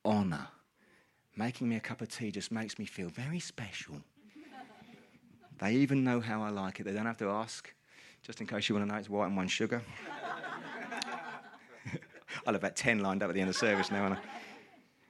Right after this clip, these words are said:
But can you see, what does honour look like in practical terms? Let me ask you this question. Let's imagine you were going to collect someone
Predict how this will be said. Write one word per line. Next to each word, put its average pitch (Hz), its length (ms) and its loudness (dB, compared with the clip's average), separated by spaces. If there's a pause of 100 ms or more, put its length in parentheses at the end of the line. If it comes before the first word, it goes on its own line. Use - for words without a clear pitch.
(240)
But 151 140 2
can 180 160 2
you 190 80 4
see, 180 400 2
what 165 240 4
does 233 180 4 (120)
honour 190 260 6
look 180 360 6
like 113 300 2
in 120 120 4
practical - 800 -6
terms? 82 520 -6 (340)
Let 151 100 -2
me 165 80 0
ask 165 160 -2
you 151 60 -4
this 170 140 0
question. 98 460 -4 (320)
Let's - 160 2
imagine 220 500 6
you 135 80 8
were 135 80 8
going 139 220 6
to 147 100 -2
collect - 540 0
someone 101 680 -2